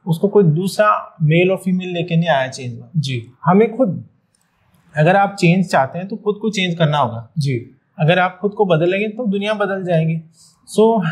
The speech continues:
Speaker 1: मैं उन सब लोगों को बोलूँगा कि जो, अ, करोड़पति हैं,
Speaker 2: जी।
Speaker 1: जिन्हें करोड़ों रुपए हैं, वो फैक्ट्री खोल लें। अगर दस करोड़ में, पाँच करोड़ में, अगर उनके पास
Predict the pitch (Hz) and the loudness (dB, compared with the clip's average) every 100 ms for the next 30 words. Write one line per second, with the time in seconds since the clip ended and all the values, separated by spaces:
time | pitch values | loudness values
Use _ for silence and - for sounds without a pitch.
0 | - 151 170 196 208 196 202 233 226 220 | -6 0 4 4 2 -2 -4 -4 -4 -4
1 | 214 180 170 214 220 190 220 220 - _ | -2 0 0 0 -4 -2 -4 -6 -14 _
2 | _ _ _ 156 151 151 151 131 - 175 | _ _ _ -2 0 0 -4 -12 -2 2
3 | 180 190 190 175 165 160 170 165 _ _ | 2 2 -2 -2 0 2 -2 -8 _ _
4 | 147 127 131 165 170 - - - 160 156 | -2 0 4 2 2 -6 -14 -2 0 2
5 | 170 170 - 131 120 120 - _ _ _ | -2 -2 -2 -2 -2 -6 -18 _ _ _
6 | - 190 190 165 - 214 214 196 180 196 | -4 -2 0 -2 0 -2 0 -2 -2 -4
7 | - _ _ _ _ _ _ _ _ _ | -8 _ _ _ _ _ _ _ _ _
8 | _ _ - 143 175 156 165 - 170 165 | _ _ -4 2 4 4 2 0 -2 -4
9 | 165 165 165 151 156 - 156 151 160 151 | -8 -6 0 0 0 -2 -2 -4 -8 -6
10 | 156 143 151 151 | -4 -4 -4 -2